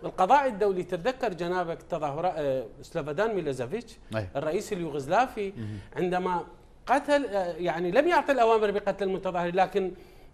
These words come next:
Speaker 1: الجيش قتل المتظاهرين. المحكمة الجنائية الدولية حكمت ستين سنة،
Speaker 2: مم.
Speaker 1: وهو م-، المحكمة الجنائية الدولية في لها
Speaker 2: و-، ومحاكمة حسني مبارك
Speaker 1: هو
Speaker 2: أيضا.
Speaker 1: جايك أستاذ.
Speaker 2: أي،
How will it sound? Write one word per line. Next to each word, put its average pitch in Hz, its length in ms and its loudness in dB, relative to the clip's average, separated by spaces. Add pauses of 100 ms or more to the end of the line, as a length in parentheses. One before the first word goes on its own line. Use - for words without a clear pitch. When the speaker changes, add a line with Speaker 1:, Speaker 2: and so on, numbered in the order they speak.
Speaker 1:
الجيش 214 500 2 (160)
قتل 247 260 4
المتظاهرين. 160 680 0
المحكمة 247 380 -2
الجنائية 208 380 2
الدولية 151 480 -2 (320)
حكمت 269 460 0
ستين 262 520 0
سنة، 147 320 -2 (640)
Speaker 2:
مم. 98 240 -4
Speaker 1:
وهو 190 460 6
م-، 156 320 -10 (100)
المحكمة 170 460 -2
الجنائية 190 220 2
الدولية 196 240 0
في 196 160 -4
لها 180 340 4
Speaker 2:
و-، 147 100 4
ومحاكمة 170 560 0
حسني 175 200 -4
مبارك 180 420 2
Speaker 1:
هو 185 140 10
Speaker 2:
أيضا. 165 100 6
Speaker 1:
جايك 208 260 6
أستاذ. 123 140 -8
Speaker 2:
أي، 120 120 0